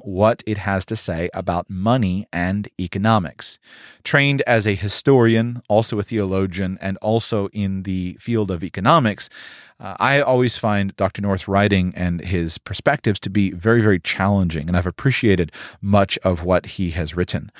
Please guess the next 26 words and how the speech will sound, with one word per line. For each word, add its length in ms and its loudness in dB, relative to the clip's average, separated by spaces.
I've 140 2
intended 260 2
to 80 0
bring 160 2
him 80 4
on 60 4
the 40 2
show 200 2
for 140 -2
a 40 0
number 300 2
of 120 -2
years, 640 -2
but 320 4
it 40 -4
was 120 2
only 160 2
in 80 0
two 140 -2
thousand 320 2
and 100 -2
seventeen 540 0
when 160 0
he 140 -2
finally 500 2
published 580 0